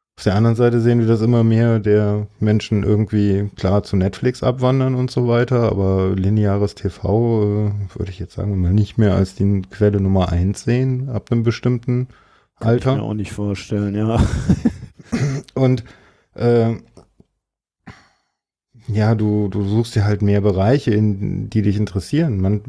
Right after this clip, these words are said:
Speaker 1: bei ganz vielen sind's halt Computerspiele und das kann man werten, wie man dann will, aber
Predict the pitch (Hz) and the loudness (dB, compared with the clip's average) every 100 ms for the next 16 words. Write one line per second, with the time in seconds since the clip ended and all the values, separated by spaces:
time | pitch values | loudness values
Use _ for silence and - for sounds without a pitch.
0 | - 92 87 98 113 - 127 131 123 127 | -10 -8 -2 0 0 0 2 2 2 0
1 | 135 127 117 - 120 127 135 120 - 95 | 0 0 0 0 -4 0 0 0 0 0
2 | 95 98 - - 98 98 92 - 98 107 | 0 -2 -6 -4 -2 0 0 0 0 2
3 | 101 101 101 104 151 120 95 92 | 2 2 0 0 0 2 2 0